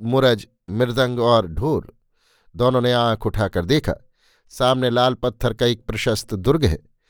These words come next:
उसके गोखों से असुर योद्धा सिर निकाल निकाल कर बंदियों को देख रहे हैं। गढ़ के फाटक बहुत मोटी लकड़ी के हैं, उन्हें रस्सियों से खींचकर खोला जा रहा है।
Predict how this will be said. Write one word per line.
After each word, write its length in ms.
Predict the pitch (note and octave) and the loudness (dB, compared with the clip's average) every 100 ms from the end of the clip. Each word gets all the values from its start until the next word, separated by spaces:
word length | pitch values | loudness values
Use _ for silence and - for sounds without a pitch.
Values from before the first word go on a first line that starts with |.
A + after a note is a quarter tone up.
| _ _ - | _ _ -8
उसके 280 | C#3 - D3 | -6 -2 -2
गोखों 380 | A#2+ C#3+ C#3 C#3 | 2 0 0 -2
से 140 | C3+ | 0
असुर 260 | C3 - A#2+ | -2 -2 -4
योद्धा 380 | A#2 C#3+ C3 B2+ | 0 -2 0 -2
सिर 200 | - B2 | -2 -4
निकाल 400 | A#2 A#2 A#2+ A#2+ | -4 -2 0 0
निकाल 340 | A2+ A#2+ A#2 | -2 -2 -2
कर 160 | A2 A2 | -2 -2
बंदियों 420 | G#2 A2+ A2 G#2+ | -2 0 -2 -2
को 120 | G2 | -4
देख 260 | F2 C#3+ - | -4 -4 -2
रहे 200 | F#2+ E2 | -2 -2
हैं। 160 | C2+ _ _ _ _ _ _ _ | -8 _ _ _ _ _ _ _
गढ़ 280 | F#2+ A#2+ B2 | 0 0 0
के 160 | B2 A2+ | -2 -6
फाटक 440 | - A#2+ A2+ A2+ _ _ | 0 0 0 -6 _ _
बहुत 380 | A#2 A2+ A#2+ A2+ | -4 0 0 0
मोटी 300 | A2 A#2 A2+ | -2 -2 -2
लकड़ी 320 | G2+ F#2+ C#3 | -4 -2 -4
के 140 | D#3 A#2+ | 0 0
हैं, 140 | - _ _ _ _ _ - | -2 _ _ _ _ _ -10
उन्हें 200 | B2 C3 | -2 0
रस्सियों 380 | B2+ B2+ - B2+ | 2 0 -2 -4
से 120 | A#2 | -4
खींचकर 460 | A2+ C#3+ C3 - A2+ | -6 -4 -4 -4 -6
खोला 320 | A2+ A#2+ D3+ | -4 -2 -2
जा 160 | C#3+ F2+ | 0 -2
रहा 240 | D#2+ A2 | 0 0
है। 120 | A2 | -2